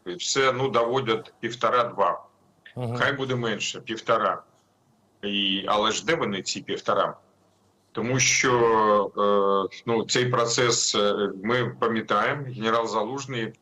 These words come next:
Speaker 1: початку двадцять третього, тобто два роки тому, форелю-, формулював питання. А чому формулював? Тому що не військовий, не Збройні сили займаються мобілізацією.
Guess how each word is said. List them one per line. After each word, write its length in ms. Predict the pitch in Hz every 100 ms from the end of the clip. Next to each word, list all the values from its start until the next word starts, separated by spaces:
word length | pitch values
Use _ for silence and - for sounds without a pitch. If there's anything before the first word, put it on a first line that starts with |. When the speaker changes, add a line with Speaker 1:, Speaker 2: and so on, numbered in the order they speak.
| -
Speaker 1:
початку 600 | 127 123 127 135 - 151
двадцять 500 | 113 117 - 123 120
третього, 400 | 98 95 95 95
тобто 260 | 101 - 95
два 360 | 104 110 123
роки 300 | 127 120 123
тому, 400 | - 110 90 113 - _ _ _ _ -
форелю-, 600 | 123 113 110 110 117 104
формулював 800 | - 117 117 123 120 107 98
питання. 680 | - 104 110 101 101 139 170 - _ _ _ _ _
А 80 | -
чому 240 | - 180 196
формулював? 640 | - 165 160 151 110 -
Тому 200 | 120 131
що 300 | 127 139 131 123
не 200 | 117 147
військовий, 600 | 139 139 - 147 104 95
не 180 | 113 113
Збройні 500 | - - 151 147 147
сили 340 | - 165 117
займаються 640 | 98 104 101 101 98 -
мобілізацією. 840 | 98 98 101 101 98 92 - 80 73